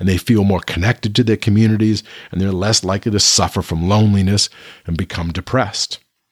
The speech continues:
These benefits are seen throughout the lifespan as well, including among those living with serious mental and physical health challenges.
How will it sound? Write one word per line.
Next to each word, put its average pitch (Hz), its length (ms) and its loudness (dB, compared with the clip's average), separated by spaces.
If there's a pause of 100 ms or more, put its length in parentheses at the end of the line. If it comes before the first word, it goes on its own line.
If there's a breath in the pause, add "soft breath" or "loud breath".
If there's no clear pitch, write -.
(400 loud breath)
These 92 180 -4
benefits 113 500 0
are 101 80 0
seen 160 520 4
throughout 90 340 -4
the - 80 -2
lifespan 104 640 0
as 85 160 -4
well, - 340 0 (300 loud breath)
including 101 300 -2
among 101 280 2
those 101 280 0
living 101 320 -2
with 95 120 -4
serious 98 500 0
mental 90 400 -2
and 87 140 -4
physical - 320 -4
health 151 320 -2
challenges. - 640 -6